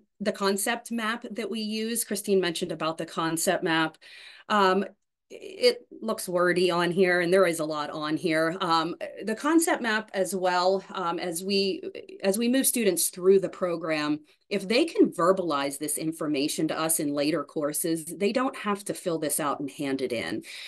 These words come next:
Um, as Christine mentioned, we do, we're doing all of this in real time. So those discussions that we have with students and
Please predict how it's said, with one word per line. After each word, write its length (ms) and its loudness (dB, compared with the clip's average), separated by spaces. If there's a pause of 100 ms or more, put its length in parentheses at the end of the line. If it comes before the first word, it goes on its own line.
(260)
Um, 300 2
as 160 4
Christine 360 2
mentioned, 380 4
we 100 0
do, 240 -2
we're 140 0
doing 280 0
all 340 -4
of 100 -6
this 220 0
in 120 0
real 240 -2
time. 480 -4
So 360 0 (280)
those 300 4 (180)
discussions 580 0
that 80 -2
we 100 4
have 240 -2
with 180 0
students 600 4
and 320 -4